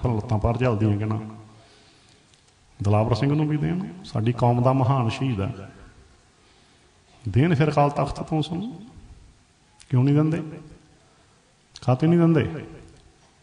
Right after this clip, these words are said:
ਤਾਂ ਤੇ ਰਹੋ ਵਿਚਾਰ। ਤੇ ਲੀਡਰ ਵਿਧਾਨ ਸਭਾ 'ਚ ਮਤਾ ਲੈ ਕੇ ਆਉਣ, ਇਦੋਂ ਘੱਟ ਨਹੀਂ।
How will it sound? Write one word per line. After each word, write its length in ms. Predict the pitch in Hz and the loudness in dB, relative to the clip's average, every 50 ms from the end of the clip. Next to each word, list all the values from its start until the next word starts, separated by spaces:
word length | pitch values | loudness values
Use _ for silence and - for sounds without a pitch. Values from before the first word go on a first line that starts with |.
| _ _ _ _ _ _ _ _ _ _ _ _ - | _ _ _ _ _ _ _ _ _ _ _ _ -2
ਤਾਂ 120 | - 120 | 0 0
ਤੇ 180 | 110 - 123 117 | 0 2 2 4
ਰਹੋ 220 | 120 123 104 139 | 6 6 6 6
ਵਿਚਾਰ। 500 | 123 120 - 127 110 92 82 92 101 - - | 4 4 2 2 0 0 -2 -4 -6 -2 0
ਤੇ 80 | 131 | 2
ਲੀਡਰ 380 | 117 117 117 120 117 147 156 165 | 4 4 4 4 4 4 4 4
ਵਿਧਾਨ 340 | 135 139 147 156 147 131 117 | 4 4 4 4 4 4 2
ਸਭਾ 240 | - - 131 147 | 0 0 -2 -2
'ਚ 120 | 143 - 131 | -2 0 0
ਮਤਾ 260 | 123 117 113 - 120 | 0 0 0 0 0
ਲੈ 140 | 117 117 117 | 2 2 0
ਕੇ 160 | 117 - 123 | 0 0 0
ਆਉਣ, 360 | 110 110 120 123 113 113 120 123 - - - - - - - - | 0 2 0 -2 -4 -6 -10 -12 -16 -20 -20 -20 -20 -14 -4 -2
ਇਦੋਂ 200 | 127 120 123 135 131 156 | -2 2 2 2 2 2
ਘੱਟ 140 | 147 131 - | 0 0 0
ਨਹੀਂ। 180 | 120 110 101 | 0 0 0